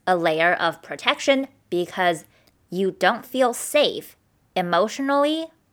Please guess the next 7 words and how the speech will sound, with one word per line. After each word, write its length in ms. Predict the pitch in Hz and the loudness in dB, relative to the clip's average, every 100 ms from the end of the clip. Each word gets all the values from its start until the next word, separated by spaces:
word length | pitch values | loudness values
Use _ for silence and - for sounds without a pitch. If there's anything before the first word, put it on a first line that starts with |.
| _ - | _ 2
or 180 | 262 | 2
physically. 720 | 294 330 330 208 - - - _ _ _ _ _ _ | 4 2 2 -2 -8 -16 -18 _ _ _ _ _ _
This 380 | 220 277 320 - _ 202 | 2 2 0 -10 _ 2
is 460 | 185 185 175 - _ | 4 4 0 -6 _
highly 440 | - 220 240 320 320 | -2 0 2 0 -2
correlated 1080 | - 349 311 185 160 151 156 175 185 175 - | 2 4 4 2 -4 -4 0 2 2 0 -4
to 640 | - 180 170 165 165 | -8 -4 -2 0 2